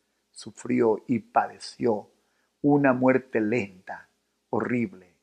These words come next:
en la cruz. Cuando estas tinieblas dieron paso a lo que vendría inmediatamente, sucedieron los siguientes eventos en el turno de tres de la tarde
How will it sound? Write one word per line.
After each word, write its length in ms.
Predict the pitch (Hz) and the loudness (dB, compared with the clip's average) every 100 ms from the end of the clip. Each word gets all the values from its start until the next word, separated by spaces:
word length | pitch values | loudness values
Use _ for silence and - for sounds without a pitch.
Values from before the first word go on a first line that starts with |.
| - | -12
en 220 | 104 92 | -12 -14
la 100 | - | -20
cruz. 500 | - - _ - - _ _ _ _ _ _ _ - _ _ _ _ _ _ - | -18 -20 _ -20 -20 _ _ _ _ _ _ _ -20 _ _ _ _ _ _ 6
Cuando 280 | 123 117 135 | 8 10 10
estas 340 | 147 151 - | 10 6 4
tinieblas 800 | 147 135 135 110 92 92 - - _ _ _ _ _ _ _ _ _ | 0 2 2 0 -6 -18 -20 -20 _ _ _ _ _ _ _ _ _
dieron 540 | - 104 127 120 113 107 | -12 0 6 6 6 2
paso 480 | - 107 - - _ _ _ _ _ _ _ | 2 2 0 -16 _ _ _ _ _ _ _
a 120 | - | 0
lo 120 | 117 107 | 2 2
que 120 | 110 | 2
vendría 680 | 104 110 113 131 120 95 117 | 2 0 4 4 4 -2 -6
inmediatamente, 1200 | 113 110 107 107 - - 117 156 156 170 175 _ _ _ _ | -12 -12 -12 -12 -12 -6 0 2 4 2 0 _ _ _ _
sucedieron 720 | - 120 123 120 131 131 120 | -6 -2 0 4 4 6 4
los 140 | 113 | 0
siguientes 720 | 117 113 127 127 - 117 - _ | 0 2 2 2 0 -2 -6 _
eventos 760 | 127 113 110 98 113 107 - - _ _ | 2 4 2 0 0 0 -4 -18 _ _
en 180 | 143 135 | 4 6
el 200 | 123 101 | 4 2
turno 540 | 165 170 160 156 156 - _ _ | 6 6 6 0 -4 -10 _ _
de 200 | - 117 | 4 4
tres 340 | - 143 151 139 | 6 6 6 6
de 60 | |
la 200 | 123 110 | 4 4
tarde 520 | - 113 107 107 101 | 6 6 6 -4 -8